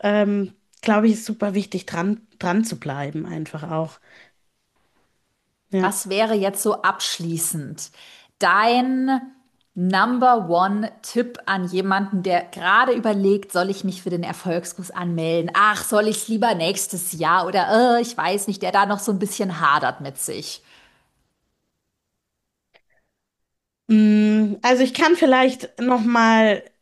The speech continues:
Speaker 1: drauf eingehen, was für mich letztendlich die, <laughs> die ausschlaggebende Entscheidung auch war. Äh, ich hab nämlich wirklich,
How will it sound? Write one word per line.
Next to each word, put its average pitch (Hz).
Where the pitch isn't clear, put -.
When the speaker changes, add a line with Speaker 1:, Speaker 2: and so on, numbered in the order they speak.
Speaker 1:
drauf 226
eingehen, 226
was 220
für 254
mich 269
letztendlich 254
die, 233
<laughs> -
die 226
ausschlaggebende 226
Entscheidung 226
auch 185
war. 208
Äh, 220
ich 247
hab 269
nämlich 214
wirklich, 220